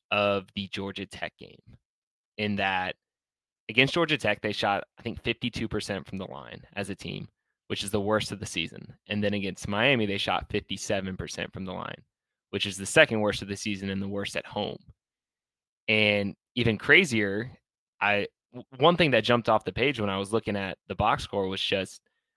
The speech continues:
Cormac and Harrison both shooting, I think it was three of fourteen from the field. Um, or sorry, three of thirteen from the field against Miami. And when I saw three of thirteen from the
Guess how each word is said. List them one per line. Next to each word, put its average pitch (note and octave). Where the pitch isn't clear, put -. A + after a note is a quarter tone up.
Cormac A#2
and A2
Harrison G#2
both A2
shooting, G2+
I -
think A#2+
it A#2+
was G#2
three B2+
of B2+
fourteen A2
from G2
the D#2
field. D#2+
Um, F#2
or A2+
sorry, G#2+
three D3+
of B2+
thirteen A#2+
from G#2
the F2+
field E2+
against G2
Miami. F#2+
And -
when G2+
I G2
saw G#2+
three B2+
of C3
thirteen A#2
from G#2+
the G#2